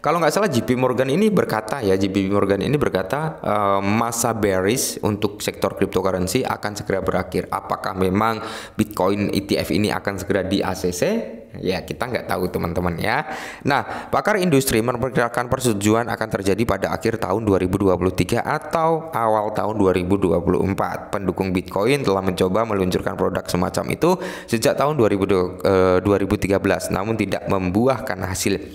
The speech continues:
Jika E T F BlackRock disetujui, harga Bitcoin mungkin melonjak antara empat puluh dua ribu sampai di level lima puluh enam ribu, berdasarkan perkiraan arus masuk investasi menurut proyek bullish yang dirilis oleh Matrix Spot. Oke ya.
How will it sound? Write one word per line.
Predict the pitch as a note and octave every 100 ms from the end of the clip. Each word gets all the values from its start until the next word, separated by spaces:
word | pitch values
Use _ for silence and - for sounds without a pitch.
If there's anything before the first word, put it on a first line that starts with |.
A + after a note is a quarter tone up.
| - - - -
Jika | - G#3 B3
E | G#3+
T | F#3
F | E3
BlackRock | - D#3 D3+ -
disetujui, | A#2 A#2 D#3 D3+ A#2+
harga | A#2 G#2+ G#2+
Bitcoin | G#2 G#2 B2+ D3
mungkin | B2+ C#3 C3+
melonjak | G#2+ G#2 G2 A2 -
antara | G2 G2 A#2
empat | G2 G2 -
puluh | G2+ G2+
dua | F#2+ F#2 G#2+ B2+ D#3 C#3 G#2+
ribu | C#3 G#3 A2+ A#2+
sampai | A#2+ G2 F#2+ F#2 A#2
di | G2 A#2
level | F#2 F#2 F#2+ G#2+ F2+
lima | F#2 F2+
puluh | F2 F2+ E2+
enam | F#2 F2+
ribu, | E2+ A2+ A#2 F#2 - - -
berdasarkan | G2+ G#2 F#2 F#2+ - A#2 A2+
perkiraan | G2+ - F#2+ F#2 A#2 -
arus | G2+ G2+ -
masuk | F#2+ F2+ B2+
investasi | D#2 G2+ F2+ - F2 - A2 F3+ - - - G2+
menurut | A2+ A#2 C#3+ -
proyek | G#2+ A2+ C3 - -
bullish | F3 E3+ D#3 - -
yang | G#2+ G#2+
dirilis | G#2 G2+ F#2 A2 -
oleh | F#2 G#2 G#2
Matrix | F#2+ F#2+ G2 G2 - G2+ - -
Spot. | - F#2 E2+ -
Oke | - E2+ - G2 F2+ E2+
ya. | F2+ G2+ E3+ -